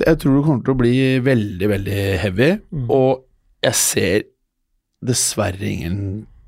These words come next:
Speaker 1: løsning på dette her.
Speaker 2: Mm.
Speaker 1: Og jeg tror det smarteste de gjør, er å selge Pogba.
Speaker 2: Mm.
Speaker 1: Det tror jeg. Og jeg tror det er dumt for enhver klubb som kjøper Pogba.
Speaker 2: <laughs>
Speaker 1: Eh, så der, hvis du klarer å tjene penger på salget av Pogba,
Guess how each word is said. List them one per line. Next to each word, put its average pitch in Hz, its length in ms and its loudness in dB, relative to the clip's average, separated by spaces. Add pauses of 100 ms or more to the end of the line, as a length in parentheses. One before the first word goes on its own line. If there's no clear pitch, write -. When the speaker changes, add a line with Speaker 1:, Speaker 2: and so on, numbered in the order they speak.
(180)
Speaker 1:
løsning 104 880 -4
på 104 260 0
dette 95 180 -4
her. 185 120 2 (120)
Speaker 2:
Mm. 127 260 -8 (480)
Speaker 1:
Og - 20 -18
jeg 135 120 4
tror 120 320 2
det 123 140 4
smarteste 113 640 -2
de 110 80 4
gjør, 117 160 4 (100)
er 90 160 -2
å 92 100 0
selge 95 460 -4
Pogba. 92 300 -2 (280)
Speaker 2:
Mm. 123 240 -6 (400)
Speaker 1:
Det - 140 -14
tror 104 120 2
jeg. 104 260 -4
Og - 60 -2
jeg 110 100 2
tror 113 140 2
det 113 100 4
er 113 40 2
dumt 113 320 -4
for - 140 -6
enhver 101 320 0
klubb 104 260 -4
som 110 180 -2
kjøper 101 280 -2
Pogba. 104 300 0 (180)
Speaker 2:
<laughs> 170 560 -4 (420)
Speaker 1:
Eh, 113 1200 2
så 151 180 0
der, 139 380 2
hvis 147 180 0
du 156 80 -2
klarer 123 320 2
å 127 100 4
tjene 131 280 -2
penger 143 560 2
på 127 280 2
salget 120 380 2
av 135 80 2
Pogba, 135 300 2